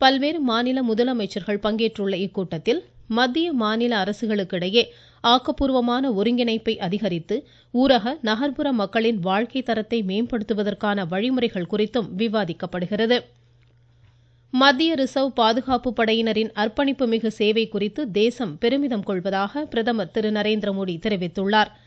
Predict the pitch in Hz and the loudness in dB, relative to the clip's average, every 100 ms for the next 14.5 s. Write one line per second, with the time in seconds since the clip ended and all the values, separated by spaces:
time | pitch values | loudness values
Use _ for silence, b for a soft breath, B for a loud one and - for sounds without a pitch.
0 | b b b 240 247 233 277 277 233 247 | b b b 2 2 4 0 0 0 -2
1 | 233 226 202 220 226 214 196 226 277 214 | -2 0 0 0 -4 -2 -2 -2 -2 -2
2 | 220 254 240 196 202 220 226 202 208 196 | -2 -4 -4 -2 0 0 0 -2 -2 -2
3 | 226 226 202 180 180 226 240 269 226 196 | 0 0 0 -2 -2 0 0 0 -2 0
4 | 214 214 214 208 196 190 190 180 262 - | -2 -2 -2 -2 -2 -2 -4 -4 -6 -4
5 | 190 180 214 247 240 208 202 196 - 214 | -6 -2 0 0 -2 -2 0 -2 -2 0
6 | 240 233 185 202 202 180 185 190 233 - | 0 0 -2 0 -2 -2 -4 0 0 -2
7 | B B B B 220 269 302 349 330 294 | B B B B 2 2 2 -4 -6 -4
8 | 220 196 208 214 180 165 226 - B B | 0 0 0 -4 -4 -4 -4 -6 B B
9 | - 285 330 330 294 247 233 226 202 240 | 0 2 2 0 0 2 0 0 0 0
10 | 254 233 185 196 294 - 208 233 233 262 | 0 -2 -2 -2 -4 -2 2 2 2 0
11 | 330 294 226 226 220 208 233 208 202 233 | 0 0 0 0 0 -2 0 0 0 0
12 | 208 208 262 285 254 233 240 220 214 196 | 0 0 2 2 2 0 0 -2 0 -2
13 | 190 185 196 285 226 226 180 160 165 220 | 0 -2 -4 -4 -2 -2 -2 -4 -6 -6
14 | 180 170 175 220 | -6 -6 0 2